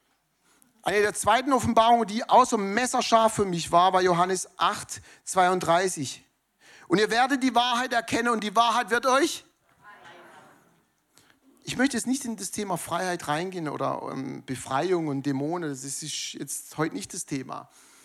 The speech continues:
Aber wisst ihr, ich sage euch eins, und da kann man dazu stehen, wie man möchte. Es ist so schön zu sehen, wie Menschen frei werden. Es ist so schön.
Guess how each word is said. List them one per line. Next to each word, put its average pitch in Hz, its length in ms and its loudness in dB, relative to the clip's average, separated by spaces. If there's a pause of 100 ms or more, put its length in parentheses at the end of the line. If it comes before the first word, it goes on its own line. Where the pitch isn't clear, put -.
(320)
Aber 151 200 -2
wisst 226 220 -6
ihr, 190 80 -2
ich 151 80 -6
sage 190 240 -10
euch 156 180 -10
eins, 147 460 -6 (260)
und 139 80 -6
da 156 60 -2
kann 175 120 -6
man 185 100 -4
dazu 185 180 -12
stehen, 175 300 -6
wie 160 80 -2
man 156 140 -4
möchte. 143 440 -8
Es 147 160 -10
ist 180 240 -8
so 196 180 -12
schön 160 440 -10
zu - 140 -4
sehen, 147 320 0
wie 156 40 0
Menschen 143 340 0
frei 139 300 -4
werden. - 340 -8 (1120)
Es 156 180 -4
ist 190 300 -6
so 214 440 -2 (260)
schön. 151 520 -4